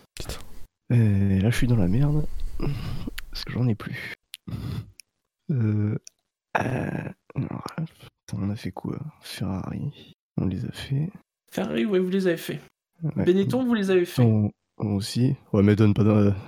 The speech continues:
Speaker 2: là, ça, là, c'est trop facile si tu nous aiguilles.
Speaker 3: Non, mais c'est, vous les avez dit, j'ai dit les
Speaker 2: Ok.
Speaker 3: noms, euh.
Speaker 2: Euh, McLaren, ça a été fait. Alors après, ces écuries de merde. Euh,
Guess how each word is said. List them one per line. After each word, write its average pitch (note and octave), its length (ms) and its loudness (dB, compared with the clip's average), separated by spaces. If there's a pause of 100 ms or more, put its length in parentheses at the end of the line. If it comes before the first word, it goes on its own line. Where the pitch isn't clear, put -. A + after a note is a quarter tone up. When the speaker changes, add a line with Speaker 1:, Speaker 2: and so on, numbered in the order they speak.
Speaker 2:
là, G#2 140 4
ça, G2+ 140 4
là, G2 120 4
c'est - 60 -2
trop G#2+ 100 0
facile B2+ 320 4
si - 100 -8
tu - 140 -2
nous G2 160 4
aiguilles. F#2+ 360 2 (360)
Speaker 3:
Non, D#3+ 100 -2
mais - 140 -10
c'est, F#3+ 320 -2
vous F3 160 0
les F#3 180 6
avez F3 260 2 (160)
dit, G3 300 0
j'ai E3 160 0
dit F3 140 -2
les F#3+ 160 2
Speaker 2:
Ok. F3+ 60 0
Speaker 3:
noms, E3+ 60 2
euh. C#3 760 0 (760)
Speaker 2:
Euh, D3 240 10
McLaren, C#3 460 6
ça A2+ 140 2
a - 20 6
été B2 260 4
fait. D#3+ 800 6
Alors G2+ 280 6
après, B2 220 2
ces G2 260 2
écuries G#2 280 0
de B2 60 4
merde. C3+ 460 4
Euh, G#2 500 2